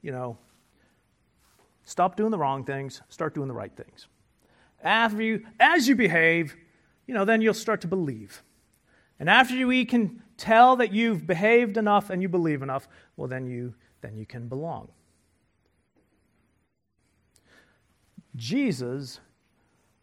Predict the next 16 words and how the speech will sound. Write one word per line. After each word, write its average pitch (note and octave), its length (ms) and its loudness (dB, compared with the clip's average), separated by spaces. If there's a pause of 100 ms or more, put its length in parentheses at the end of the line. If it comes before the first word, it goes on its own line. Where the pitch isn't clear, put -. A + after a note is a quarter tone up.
(400)
in C#3 200 -10 (180)
all E4+ 260 4
of D#4 80 0
his C4+ 140 0
interactions, D#3 920 -2 (360)
never D#3+ 420 -4
put C3+ 220 -8
it G2 100 -14
that G2 180 -16
way. - 260 -20 (1160)
And C3+ 240 -8
we C4 300 2
as E3 140 0
a F3 60 -4
church - 520 -4 (340)
ought F#3 300 0